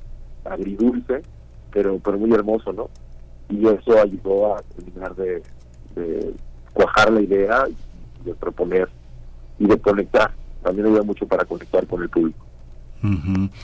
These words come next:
Speaker 2: ¿Y tienen público en, en, en, en, en el sureste? ¿Tienen seguidores?
Speaker 1: <laughs> Sí, pero tenemos más en la Ciudad de México y en Guadalajara y en Pachuca. Es
Speaker 2: Ujú.
Speaker 1: chistoso. Pero cuando ves el, el, este, ahora con las redes sociales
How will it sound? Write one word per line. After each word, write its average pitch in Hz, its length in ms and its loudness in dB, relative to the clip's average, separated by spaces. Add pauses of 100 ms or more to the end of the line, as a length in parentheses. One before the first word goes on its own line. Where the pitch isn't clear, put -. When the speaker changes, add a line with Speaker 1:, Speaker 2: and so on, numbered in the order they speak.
(200)
Speaker 2:
¿Y 135 80 4
tienen 190 300 8
público 156 380 2
en, 113 380 6
en, 110 240 2
en, 113 320 4
en, 110 260 4
en 113 200 4
el 104 100 4
sureste? 104 520 -2 (180)
¿Tienen 123 400 6
seguidores? 104 680 0 (640)
Speaker 1:
<laughs> - 160 6 (360)
Sí, 135 160 6
pero 120 140 6
tenemos 117 280 0
más 110 180 0 (100)
en 101 80 -2
la - 120 -4
Ciudad - 180 0
de 101 60 0
México - 280 2
y 92 60 4
en 90 60 -6
Guadalajara 90 540 2
y 87 60 2
en 90 80 0
Pachuca. - 500 -2 (220)
Es 220 100 -4
Speaker 2:
Ujú. 107 100 4
Speaker 1:
chistoso. 98 460 6 (320)
Pero 101 120 6
cuando 107 240 6
ves 117 300 8
el, 120 300 4
el, 90 300 -4
este, - 880 -6 (1200)
ahora 120 260 6
con 113 120 2
las 92 140 2
redes 110 220 6
sociales 107 460 4